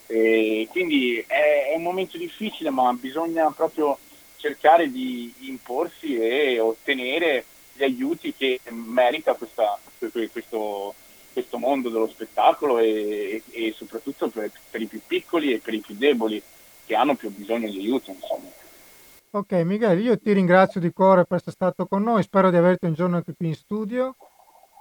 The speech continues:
Speaker 1: Ma guarda, io adesso sto arrivando proprio a Padova, in questo momento.
Speaker 2: Ok.
Speaker 1: <laughs> Ma volentieri, volentieri, non, assolutamente, non c'è problema. Tanto Vicenza-Padova sono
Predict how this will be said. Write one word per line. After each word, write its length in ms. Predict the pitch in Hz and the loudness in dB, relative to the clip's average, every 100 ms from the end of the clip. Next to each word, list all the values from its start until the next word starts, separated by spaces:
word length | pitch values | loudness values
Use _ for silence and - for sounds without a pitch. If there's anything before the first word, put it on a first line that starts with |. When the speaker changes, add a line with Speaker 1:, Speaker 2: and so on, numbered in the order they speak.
| - - - - | -20 -20 -20 0
Speaker 1:
Ma 200 | 208 135 | 4 4
guarda, 260 | 135 135 131 _ | 4 2 0 _
io 160 | 151 185 | 0 2
adesso 320 | 160 160 - | 2 0 -4
sto 260 | - 180 185 | -4 2 2
arrivando 400 | 247 170 175 151 | 2 -2 -4 -6
proprio 280 | 175 170 151 | -10 -8 -8
a 40 | |
Padova, 440 | - 110 101 101 101 - - | -6 -6 -8 -16 -18 -18 -20
in 140 | 107 - | -20 -10
questo 300 | 185 165 170 | -8 -6 -8
momento. 480 | 165 156 - - 247 - - | -6 -8 -12 -18 -20 -20 0
Speaker 2:
Ok. 580 | - 175 - 175 160 - - _ _ - - - - _ - - | 4 6 8 8 10 8 2 _ _ -20 -20 -20 -20 _ -20 -20
Speaker 1:
<laughs> 580 | - - 185 147 - - - | -20 -8 -4 -4 -6 -20 -10
Ma 120 | 143 | -6
volentieri, 680 | 156 180 180 - 160 135 117 | -2 -2 -4 0 2 2 0
volentieri, 600 | 120 139 143 165 131 120 | -8 -10 -10 -6 -6 -6
non, 600 | 120 120 120 117 113 113 | -12 -16 -16 -16 -16 -14
assolutamente, 800 | 113 120 - 127 139 135 117 - | -12 -14 -12 -10 -8 -10 -10 -12
non 140 | 110 110 | -16 -8
c'è 140 | 131 | -8
problema. 560 | - 117 110 104 104 101 | -8 -12 -8 -6 -6 -10
Tanto 480 | - 139 214 110 104 107 | -4 -4 -2 -8 -10 -12
Vicenza-Padova 920 | 117 - 139 - 127 147 131 120 113 | -8 -4 -4 -4 2 2 2 -4 -8
sono 180 | - | -14